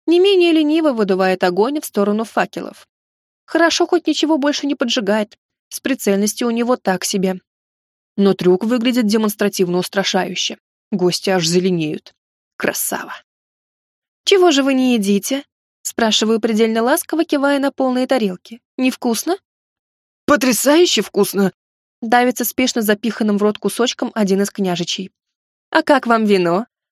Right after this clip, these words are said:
обращаюсь ко второму. "Ничего лучше не пивал", делает огромный глоток. "Расскажите нам о своем княжестве".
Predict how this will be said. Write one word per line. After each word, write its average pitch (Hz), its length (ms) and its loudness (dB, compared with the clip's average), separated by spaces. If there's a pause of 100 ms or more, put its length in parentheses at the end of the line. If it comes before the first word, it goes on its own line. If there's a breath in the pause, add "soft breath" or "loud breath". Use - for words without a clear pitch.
(120)
обращаюсь 233 600 0
ко 247 100 -8
второму. 196 440 -4 (480)
"Ничего 214 440 2
лучше 202 280 2
не 233 100 -2
пивал", 196 400 0 (360)
делает 208 440 2
огромный 196 360 2
глоток. 190 460 -4 (840)
"Расскажите 330 600 2
нам 320 200 0
о 294 60 -2
своем 269 360 -2
княжестве". 196 720 -2